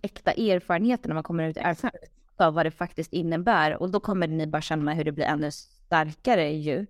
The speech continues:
Speaker 1: Eh, men
Speaker 2: Mm.
Speaker 1: det är det är viktigt och det är bra att förstå varför det är viktigt, att man
Speaker 2: Mm.
Speaker 1: verkligen har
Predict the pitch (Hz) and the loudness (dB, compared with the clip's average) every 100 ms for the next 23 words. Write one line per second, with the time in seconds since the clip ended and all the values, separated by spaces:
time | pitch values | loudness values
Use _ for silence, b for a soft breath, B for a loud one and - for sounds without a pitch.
0 | - 196 175 185 175 175 - _ _ - | -2 0 2 2 2 -2 -8 _ _ -10
1 | 226 214 196 - - 175 165 160 160 - | -6 -4 -6 -10 -10 -8 -4 -2 -2 -6
2 | _ - 190 220 262 240 - 143 - 165 | _ -18 -4 0 2 0 -2 -4 -4 -6
3 | - 180 180 175 170 165 170 175 185 170 | -8 -6 -2 0 0 -2 -6 0 2 2
4 | 165 175 - 160 156 156 160 202 190 - | 0 -6 -2 0 0 -2 0 2 0 -2
5 | - 120 117 - 90 87 78 - - - | -4 -4 -2 -2 0 -2 -4 -8 -18 -10
6 | 98 - 131 147 160 160 _ - | -8 -4 -2 0 -2 -4 _ -14